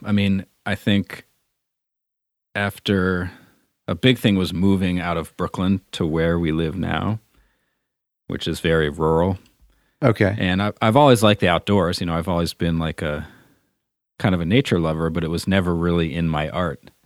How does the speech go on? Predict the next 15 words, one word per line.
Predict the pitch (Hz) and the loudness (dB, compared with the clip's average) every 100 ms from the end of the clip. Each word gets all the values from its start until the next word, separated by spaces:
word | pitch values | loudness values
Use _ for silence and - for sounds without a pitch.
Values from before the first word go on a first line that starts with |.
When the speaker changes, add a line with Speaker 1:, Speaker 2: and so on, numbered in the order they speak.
| _ _ _ _ _ _ _ _ _ - | _ _ _ _ _ _ _ _ _ -12
Speaker 1:
Um, | 73 78 76 76 78 _ _ _ _ _ _ _ _ _ _ | -10 -10 -10 -10 -14 _ _ _ _ _ _ _ _ _ _
and | - 82 | -10 -8
I | 82 | -6
think | - 92 85 | -2 -2 0
moving, | 90 95 90 90 85 82 78 - _ _ _ _ | 2 2 2 2 0 -2 -4 -10 _ _ _ _
moving | - 110 98 | 4 4 6
out | 92 82 | 4 2
here | 101 101 85 | 2 4 2
and | 80 78 | 0 -4
living | 87 95 92 | -2 0 2
in | 85 78 | 0 -2
it | 76 - _ _ _ _ _ _ _ _ _ _ | -6 -10 _ _ _ _ _ _ _ _ _ _
and | - 127 | 2 4
just | 127 - _ - | 4 2 _ -2
getting | 98 101 95 92 | 2 4 4 2